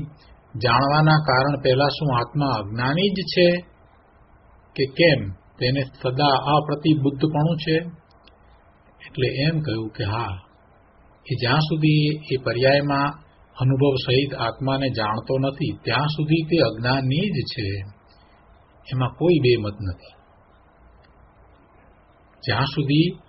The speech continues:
અનુભવ સહિત આત્માને જાણતો નથી,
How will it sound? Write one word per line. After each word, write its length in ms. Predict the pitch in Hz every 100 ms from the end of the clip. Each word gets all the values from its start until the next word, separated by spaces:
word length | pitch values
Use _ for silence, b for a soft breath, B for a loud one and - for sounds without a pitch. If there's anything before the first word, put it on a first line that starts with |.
| b b _ _
અનુભવ 400 | 131 135 147 165 165
સહિત 380 | 147 139 165 - 185
આત્માને 580 | 123 117 - 147 143 151 151
જાણતો 500 | 127 110 117 120 175
નથી, 400 | 190 175 156 147